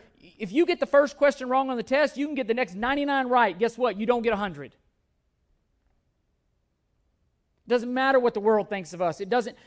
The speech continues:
matter what good we do or any of that. What matters is, is what do we say about Jesus Christ? In Him is my righteousness. Not in what I do, not in what I don't do.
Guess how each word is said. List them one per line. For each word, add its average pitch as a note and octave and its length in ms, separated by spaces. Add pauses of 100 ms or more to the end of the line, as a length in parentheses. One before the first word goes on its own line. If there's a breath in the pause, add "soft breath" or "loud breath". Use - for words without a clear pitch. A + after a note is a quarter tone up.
(120)
matter A#3+ 480
what A3 260
good B3+ 180
we A#3+ 140
do B3 220
or A#3+ 80
any A#3+ 240
of G#3+ 80
that. G#3 240
What A3 140
matters A#3 460
is, G3+ 200 (300 soft breath)
is F#3 160
what A3+ 200
do C4+ 60
we B3+ 100
say A#3+ 220
about G#3+ 200
Jesus F3+ 340
Christ? F3+ 560
In C4 180
Him C4 500
is F3+ 100
my G3+ 120
righteousness. E3+ 640 (840)
Not A#3 200
in C4+ 80
what C4 140
I A3+ 100
do, B3+ 500 (640)
not A#3 180
in B3+ 100
what B3+ 100
I A#3 80
don't A3+ 380
do. C4 400